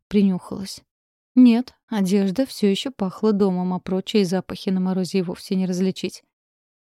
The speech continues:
"Все, прочь от коня, я сделала, что могла". "Ты ничего не сделала. Помоги ему", — с нажимом произнесла Руслана, на какой-то миг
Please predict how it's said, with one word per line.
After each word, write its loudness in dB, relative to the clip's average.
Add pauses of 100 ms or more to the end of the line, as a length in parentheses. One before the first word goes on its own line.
(120)
"Все, 0 (280)
прочь 2
от -6
коня, -2 (120)
я 6
сделала, 2
что -2
могла". 2 (720)
"Ты 0
ничего 2
не 2
сделала. 0 (340)
Помоги 4
ему", — 2 (480)
с -14
нажимом 0
произнесла -2
Руслана, -4 (260)
на 2
какой-то -6
миг -2